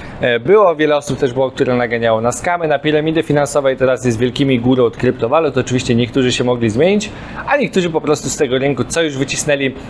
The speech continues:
co już udało im się ukraść, no to już na ten rynek po prostu nie wracają i zajmuje się, zajmują się jakimś innym tematem. Także naprawdę uważajcie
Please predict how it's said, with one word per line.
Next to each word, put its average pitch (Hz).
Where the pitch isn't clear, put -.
co 151
już 139
udało 135
im 131
się 131
ukraść, 143
no 143
to 143
już 131
na 131
ten 123
rynek 127
po 123
prostu 135
nie 202
wracają 214
i 175
zajmuje 160
się, 147
zajmują 147
się 135
jakimś 131
innym 127
tematem. 170
Także 151
naprawdę 196
uważajcie 156